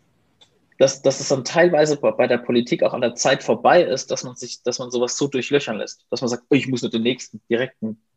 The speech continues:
Lieferanten betrachten, aber die zwei davor sind völlig egal.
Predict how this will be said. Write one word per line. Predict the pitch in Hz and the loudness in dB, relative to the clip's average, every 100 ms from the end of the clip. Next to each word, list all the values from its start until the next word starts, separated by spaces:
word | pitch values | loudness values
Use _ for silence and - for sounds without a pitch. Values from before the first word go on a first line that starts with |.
| _ | _
Lieferanten | 120 117 107 110 104 104 101 | -6 0 2 2 0 -6 -8
betrachten, | - 113 - - | -4 -4 -4 -2
aber | 107 | -2
die | 113 | -2
zwei | 110 131 117 | 0 4 6
davor | 110 - 165 123 123 - | 4 4 6 6 4 -8
sind | - 127 | -10 -8
völlig | - 120 - | -2 -2 -2
egal. | 98 143 123 - | -2 2 2 0